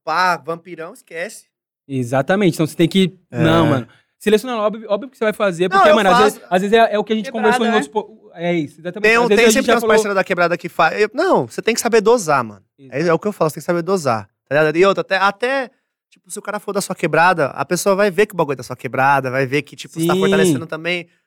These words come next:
Speaker 1: a,
Speaker 2: Seu
Speaker 1: tá dando, é,
Speaker 2: espaço.
Speaker 1: tá dando uma fortalecida pro cara, mas fazer sempre é um bagulho que queima.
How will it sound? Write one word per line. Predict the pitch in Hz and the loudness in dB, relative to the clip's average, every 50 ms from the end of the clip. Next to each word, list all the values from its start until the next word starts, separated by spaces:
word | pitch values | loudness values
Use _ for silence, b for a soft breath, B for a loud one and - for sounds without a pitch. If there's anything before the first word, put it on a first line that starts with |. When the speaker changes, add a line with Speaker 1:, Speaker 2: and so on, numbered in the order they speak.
| _ _ | _ _
Speaker 1:
a, | - 131 131 | -10 -10 -6
Speaker 2:
Seu | 131 165 170 | -2 2 2
Speaker 1:
tá | 180 160 160 | 2 2 0
dando, | 165 170 170 | -2 -4 -2
é, | 160 165 196 | 0 2 2
Speaker 2:
espaço. | 208 208 202 | 4 2 2
Speaker 1:
tá | 190 185 | 2 0
dando | 180 180 190 196 | 0 0 -2 0
uma | 208 208 208 208 | 2 2 2 2
fortalecida | 202 - - 196 185 190 185 185 156 165 185 180 | 0 -4 -6 -4 -4 -4 -4 -6 -4 -2 -4 -4
pro | 180 - 202 220 220 | -4 -6 -12 -12 -8
cara, | - 180 170 151 143 127 117 _ _ _ _ - | -4 -2 -2 -2 -2 -4 -8 _ _ _ _ -8
mas | 147 147 - | -6 -4 -2
fazer | - 156 147 160 156 | 0 0 0 0 -2
sempre | - - 156 165 175 170 185 175 170 - | -2 -2 -2 -2 -4 -4 -2 -4 -2 -2
é | 165 | -2
um | 156 | 0
bagulho | 156 156 151 156 151 | 0 -2 -2 -2 -6
que | 156 170 | -8 -10
queima. | _ - 151 123 113 107 107 110 | _ -6 -6 -6 -6 -8 -12 -16